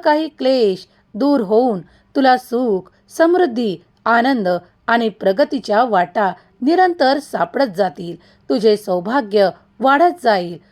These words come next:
सुखी राहा बाळा, तुझे कल्याण होईल. स्वामी म्हणतात, "तुझ्या अंतर आत्म्यात आहे, मी तुला हरू देणार नाही. या कलियुगात तुला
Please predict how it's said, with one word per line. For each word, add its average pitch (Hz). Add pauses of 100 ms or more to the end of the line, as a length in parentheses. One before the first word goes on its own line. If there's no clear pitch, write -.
(160)
सुखी 349
राहा 277
बाळा, 226 (340)
तुझे 269 (140)
कल्याण 254
होईल. 185 (1200)
स्वामी 339
म्हणतात, 214 (320)
"तुझ्या 330
अंतर 277 (120)
आत्म्यात 285
आहे, 190 (360)
मी 285
तुला 330
हरू 294
देणार 226
नाही. 180 (340)
या 220
कलियुगात 214 (340)
तुला 359